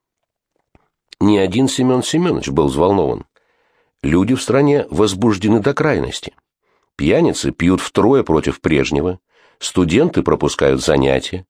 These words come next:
домохозяйки забывают про включённый утюг, все ждут перемен. И госбезопасность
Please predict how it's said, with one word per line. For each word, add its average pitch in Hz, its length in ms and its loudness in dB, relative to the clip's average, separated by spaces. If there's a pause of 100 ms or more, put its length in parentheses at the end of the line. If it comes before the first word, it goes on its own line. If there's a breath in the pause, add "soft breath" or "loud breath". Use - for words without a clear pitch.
(460)
домохозяйки 117 800 0
забывают 87 500 2
про 92 120 0
включённый 92 600 0
утюг, - 440 -4 (320)
все 92 340 -2
ждут 101 320 -2
перемен. 160 480 -2 (880)
И 71 200 -2
госбезопасность 85 1120 0